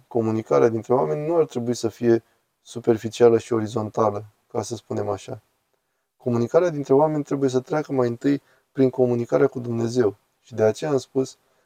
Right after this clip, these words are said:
că relația noastră cu ceilalți trebuie să fie triunghiulară. Adică rugăciunea noastră se înalță către Dumnezeu, coboară la fratele nostru și prin această lucrare a lui Dumnezeu, care ține în coeziune întreaga creație,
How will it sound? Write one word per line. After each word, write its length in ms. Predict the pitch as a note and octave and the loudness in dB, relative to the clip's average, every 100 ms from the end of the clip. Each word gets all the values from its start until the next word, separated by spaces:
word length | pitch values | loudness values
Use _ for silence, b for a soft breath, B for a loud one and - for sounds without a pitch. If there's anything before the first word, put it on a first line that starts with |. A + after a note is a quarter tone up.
| _ | _
că 80 | - | 2
relația 420 | A#2+ A#2+ D#3 D#3+ | 4 6 4 2
noastră 380 | C#3 C#3 C3 C#3 | 2 2 0 -2
cu 80 | B2+ | -2
ceilalți 440 | - C#3 C#3 C3 | -4 0 2 0
trebuie 260 | - C3 B2+ | -2 0 0
să 120 | B2+ | -2
fie 220 | A#2 C#3 | -4 -2
triunghiulară. 720 | C3 B2+ A#2+ A#2 A#2 B2+ A#2 - _ _ _ _ _ _ _ _ _ - | -2 -2 -2 -2 2 4 2 -4 _ _ _ _ _ _ _ _ _ -6
Adică 300 | A2+ A#2+ C3 | -4 0 2
rugăciunea 500 | B2 A#2+ A#2 C#3 C#3 | 4 2 -2 0 2
noastră 340 | C3 C3+ D3 | 4 2 0
se 160 | C3+ C3+ | -2 -2
înalță 440 | A#2+ C3+ C#3 - | 0 0 0 -2
către 220 | A#2+ A#2 F3 | -8 -8 -10
Dumnezeu, 600 | D3+ G#2 G2+ A#2+ C3 - _ _ _ | -8 -8 -6 -4 -4 -6 _ _ _
coboară 440 | - A2+ B2+ D3 C3 | -4 2 4 4 4
la 120 | A#2+ | 2
fratele 460 | - B2+ - A#2 | 2 0 2 -6
nostru 520 | A2 G#2+ - - C#3 - _ _ _ _ | -4 -4 -6 -8 -8 -8 _ _ _ _
și 60 | A#2 | -4
prin 140 | A#2 | -2
această 360 | A2+ D#3 - C#3 | 0 -2 0 -2
lucrare 360 | B2 C3+ C#3 | 0 2 4
a 20 | |
lui 140 | C3+ B2 | 4 2
Dumnezeu, 500 | A2+ G#2+ G#2 A#2 C3 | -2 -6 -4 -2 -4
care 260 | C3 A2+ | 0 -2
ține 260 | G#2 - C3+ | -2 -4 -4
în 120 | B2 | -4
coeziune 520 | - A#2 A2+ B2+ C3 | 0 0 0 -2 -4
întreaga 380 | A2 A#2+ B2+ A#2+ | -4 0 2 0
creație, 580 | - A2 A2 - C3+ | -2 -2 -2 -2 -6